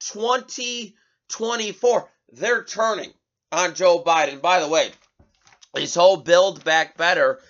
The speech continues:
uh, his agenda, you know, the bill, whatever it is that you wanna call it, folks, it, it, it, it seems to me as though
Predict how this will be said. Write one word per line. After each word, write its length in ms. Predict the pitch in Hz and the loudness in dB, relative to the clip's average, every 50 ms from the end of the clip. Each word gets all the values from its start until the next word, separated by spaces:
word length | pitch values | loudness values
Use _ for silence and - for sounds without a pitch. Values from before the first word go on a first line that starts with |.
| _ _ _ _ - | _ _ _ _ 2
uh, 360 | 139 147 143 135 131 120 117 110 - | 4 4 4 4 2 -2 -4 -6 -6
his 300 | 151 147 135 127 - - | -6 -6 -6 -6 -8 -8
agenda, 920 | - 131 - - - - 156 165 180 175 165 165 175 170 160 160 165 160 | -8 -8 -8 -10 -6 -2 0 0 0 0 0 0 0 0 2 0 0 -2
you 80 | 120 143 | -2 -2
know, 220 | 131 123 123 120 | -2 -2 -4 -4
the 140 | 117 123 123 | -4 -4 -4
bill, 560 | 104 - - 151 156 175 180 175 175 175 160 | -6 -6 -2 2 4 4 6 6 4 2 0
whatever 420 | 131 120 139 165 190 190 170 165 165 | -2 -2 -2 0 0 -2 -2 -4 -4
it 80 | 160 | -4
is 260 | 160 165 165 156 143 - | -2 -4 -4 -4 -6 -8
that 140 | 143 143 | -8 -6
you 100 | 147 160 | -6 -6
wanna 220 | 165 156 147 135 123 | -6 -6 -6 -8 -10
call 400 | - - 165 160 160 151 143 139 | -10 -8 -4 -2 0 0 0 0
it, 120 | 135 - - _ _ _ - - - - | -2 -4 -8 _ _ _ -20 -18 -8 -2
folks, 360 | 156 175 175 165 - - - - | 2 2 2 2 0 -8 -10 -6
it, 40 | 160 | -6
it, 580 | 160 151 135 165 170 156 - 156 165 165 160 - | -6 -4 -2 -2 -2 -2 -4 -6 -6 -6 -6 -4
it, 140 | 170 180 170 | -4 -4 -4
it 60 | - | -6
seems 440 | - - - 240 262 277 269 247 208 | -8 -12 -8 -8 -6 -8 -8 -10 -12
to 120 | 196 202 190 | -14 -12 -10
me 220 | 190 202 214 226 | -8 -6 -4 -4
as 140 | 220 180 - | -6 -4 0
though 280 | 202 190 196 185 - | 2 2 2 2 -2